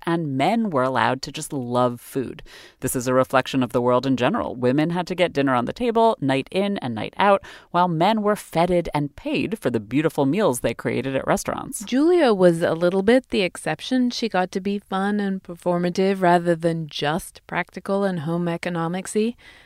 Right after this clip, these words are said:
Speaker 2: But for sure, the target audience was women. And if your audience is women,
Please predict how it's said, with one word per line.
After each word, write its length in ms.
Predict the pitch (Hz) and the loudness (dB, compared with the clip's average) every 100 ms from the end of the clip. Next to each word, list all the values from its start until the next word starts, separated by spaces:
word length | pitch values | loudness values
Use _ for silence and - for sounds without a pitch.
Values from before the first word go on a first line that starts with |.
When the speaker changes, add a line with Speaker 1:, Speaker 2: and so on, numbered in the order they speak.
| _ - | _ -10
Speaker 2:
But 220 | 190 214 | -4 -4
for 180 | - 220 | -4 -4
sure, 560 | 196 - 247 247 262 - | -4 0 2 4 2 0
the 220 | - 185 180 | -4 0 0
target 540 | 196 208 214 226 220 | 0 -2 0 0 0
audience 540 | 175 175 180 175 175 160 | 4 4 4 2 0 -4
was 180 | 160 156 | -8 -4
women. 540 | 156 147 - - - _ - | -4 -4 -6 -10 -16 _ -4
And 140 | 175 | -4
if 100 | 175 | -2
your 140 | 180 - | -4 -2
audience 400 | 285 359 370 330 | 0 0 -2 -4
is 160 | 247 | -2
women, 380 | 247 285 285 294 | 2 4 4 0